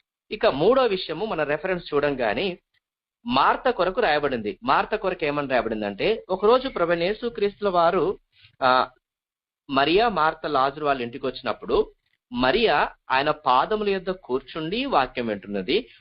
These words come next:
మార్తనేమో ఆయన కొరకు భోజనం సిద్ధం చేస్తుంది. భోజనం సిద్ధం చేస్తూ ఆయన దగ్గరికి వచ్చి, "యేసు ప్రభువా, నీకు చింత లేదా? నేను అక్కడ చాలా కష్టపడుతున్నాను, నా సహోదరుని కూడా నాకు భోజనం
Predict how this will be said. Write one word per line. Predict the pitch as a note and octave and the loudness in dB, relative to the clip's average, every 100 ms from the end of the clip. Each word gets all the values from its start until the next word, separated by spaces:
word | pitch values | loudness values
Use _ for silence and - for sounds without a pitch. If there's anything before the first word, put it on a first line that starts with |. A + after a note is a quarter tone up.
| _ | _
మార్తనేమో | A2+ A#2+ D3+ A#3 - A#3 G3+ D3+ D#3+ A#3 - C#3 | 0 4 4 2 -2 -4 -2 -2 0 0 -2 0
ఆయన | C#3 D#3 | 0 0
కొరకు | D3+ F3 E3+ | -2 -2 -4
భోజనం | C3+ C3 G3 A3+ G#3+ | -2 4 4 2 -2
సిద్ధం | G3 C3 | -6 -6
చేస్తుంది. | A#2 G#2+ F#2+ - G2 G2 - _ _ _ _ A#2+ | -6 -4 -10 -8 -6 -6 -10 _ _ _ _ 2
భోజనం | D3 F#3+ G3+ | 2 2 0
సిద్ధం | G3 D#3 E3+ F3 | -4 -8 -8 -2
చేస్తూ | E3+ E3+ A#3+ A#3 | -2 0 2 2
ఆయన | B2+ | 2
దగ్గరికి | C3 C3+ D3 D#3+ | -2 -2 -4 -4
వచ్చి, | D#3 A#3 B3+ _ _ _ _ _ | -6 -8 -8 _ _ _ _ _
"యేసు | C3 C3+ | -2 -2
ప్రభువా, | F3 F3 E3+ G3 | -2 0 2 2
నీకు | A3+ F3+ - | 0 -4 -8
చింత | C3 B2+ | -8 -4
లేదా? | D3+ D#3+ G3 B3+ | 2 2 2 0
నేను | A#3+ D3 C#3 | -2 -4 -4
అక్కడ | - C#3 C3+ | -2 -4 -2
చాలా | A#2+ C#3 | 0 0
కష్టపడుతున్నాను, | E3+ B2+ - D3+ D3 D3 D3 D#3 A3+ - _ _ | 0 -6 -4 -6 -4 0 0 2 0 -4 _ _
నా | D3 F3 | 0 2
సహోదరుని | F3 D#3 G3+ A3+ G#3+ | 2 4 4 4 2
కూడా | G3 G3+ | 2 2
నాకు | A#3 F#3 D#3 | 0 -2 -4
భోజనం | C#3 F3+ G3+ G3+ | 0 0 2 -2